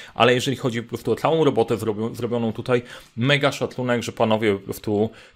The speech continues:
trzymają się tej idei i są konsystentni przez cały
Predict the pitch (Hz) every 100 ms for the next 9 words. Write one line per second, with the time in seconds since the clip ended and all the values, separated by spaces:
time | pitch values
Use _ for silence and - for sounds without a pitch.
0 | _ - - 135 139 127 123 - 117 110
1 | 104 120 123 113 120 113 110 - 123 101
2 | 107 - 104 113 104 104